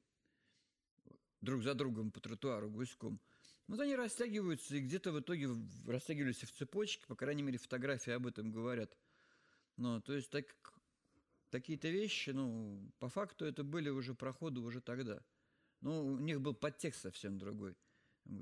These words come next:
Тут люди себя не пытались максимально красиво представить.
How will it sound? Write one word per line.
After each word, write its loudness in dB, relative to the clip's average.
Тут -2
люди 0
себя 0
не 2
пытались 0
максимально 0
красиво -2
представить. -6